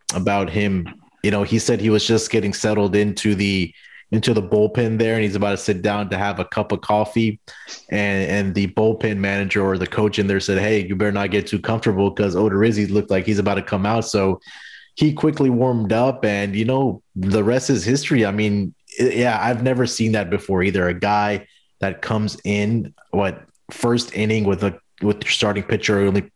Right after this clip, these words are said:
throwing five pitches, and for him to finish the entire game, not just, like, one out, one inning, but for him to go the rest of the game, that's really incredible to see. And I, I'm really excited for that young man. And, uh,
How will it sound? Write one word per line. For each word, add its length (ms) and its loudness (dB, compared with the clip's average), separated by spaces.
throwing 380 0
five 400 -2
pitches, 680 -2
and 300 0
for 200 0
him 240 2
to 60 0
finish 280 0
the 140 0
entire 440 0
game, 380 2
not 300 -2
just, 180 0
like, 240 -2
one 200 0
out, 260 0
one 240 0
inning, 300 2
but 200 -2
for 120 0
him 180 0
to 100 0
go 160 0
the 80 -2
rest 240 -2
of 80 0
the 200 -4
game, 400 0
that's 260 0
really 240 2
incredible 540 0
to 80 0
see. 280 0
And 140 2
I, 360 0
I'm 80 -4
really 200 2
excited 400 -4
for 140 -4
that 160 0
young 220 0
man. 280 0
And, 240 -2
uh, 200 0